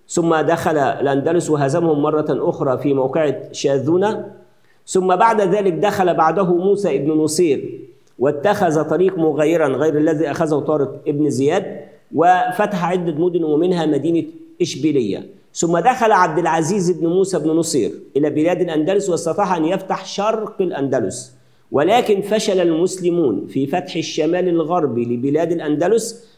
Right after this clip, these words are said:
بسبب قسوة المناخ ووعرة طرقها.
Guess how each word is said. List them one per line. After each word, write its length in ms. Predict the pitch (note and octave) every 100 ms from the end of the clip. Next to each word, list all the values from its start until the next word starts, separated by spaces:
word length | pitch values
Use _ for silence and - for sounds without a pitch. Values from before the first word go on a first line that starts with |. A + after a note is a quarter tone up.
| -
بسبب 600 | B2 D3+ G3 E3 B2+ F#2 - - _
قسوة 420 | - G3 G#3 F3 F3
المناخ 580 | D#3 D3+ D#3 E3 - - - _ -
ووعرة 1080 | C#3+ D#3 C3 D#3 E3+ D#3 D#3 D#3+ - - -
طرقها. 580 | D#3 - - A2 E2+